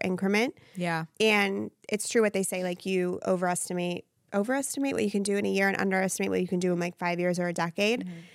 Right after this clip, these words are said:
Speaker 1: And I think that if you would have told us when we started this podcast that this would be the outcome and that we'd be sitting here in a studio doing video content on a network, signing
Speaker 2: Yeah.
Speaker 1: a network was a huge thing, being able to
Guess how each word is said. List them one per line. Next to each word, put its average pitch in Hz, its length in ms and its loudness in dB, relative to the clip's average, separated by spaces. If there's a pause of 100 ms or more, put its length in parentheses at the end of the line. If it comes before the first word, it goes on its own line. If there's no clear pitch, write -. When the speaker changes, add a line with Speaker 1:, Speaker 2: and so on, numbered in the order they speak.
(220)
Speaker 1:
And 202 400 2 (100)
I 208 100 4
think 202 300 -2
that 185 460 4
if 196 180 -4
you 190 140 0
would 185 100 2
have 185 120 0
told 185 260 0
us 180 140 -2
when 185 80 -4
we 185 100 -2
started 180 280 -2
this 175 140 -2
podcast 185 420 -2
that 180 200 -4
this 180 180 0
would 180 100 0
be 185 100 2
the 170 160 -4
outcome 214 600 2 (440)
and 196 100 2
that 175 80 2
we'd 185 140 2
be 185 80 2
sitting 180 320 -2
here 180 160 2
in 175 40 2
a 175 60 0
studio 175 560 0
doing 175 380 -2
video 175 240 0
content 180 480 -4
on 185 120 0
a 185 60 2
network, 185 580 0 (320)
signing 190 260 4
Speaker 2:
Yeah. 190 100 6
Speaker 1:
a - 20 4
network 196 320 4
was 196 140 0
a 196 40 6
huge 190 340 2
thing, 202 380 2 (540)
being 208 180 4
able 196 260 0
to 190 340 -2